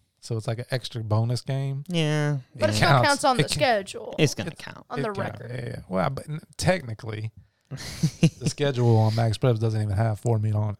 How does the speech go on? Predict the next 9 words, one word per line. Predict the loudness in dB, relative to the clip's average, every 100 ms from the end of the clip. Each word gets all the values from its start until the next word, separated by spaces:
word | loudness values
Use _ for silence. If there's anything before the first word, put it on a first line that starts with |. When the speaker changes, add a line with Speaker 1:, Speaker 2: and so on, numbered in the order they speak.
| _ -8
Speaker 1:
it. | 2
Speaker 2:
Yeah. | 2 2 -4 _ _ _ _ _ _ _ _ 2
Speaker 1:
So | 4
the | 4
season | 4 2 2
starts | 0 0 0 0
on | -4
the |
twenty-seventh. | -2 0 0 0 0 -2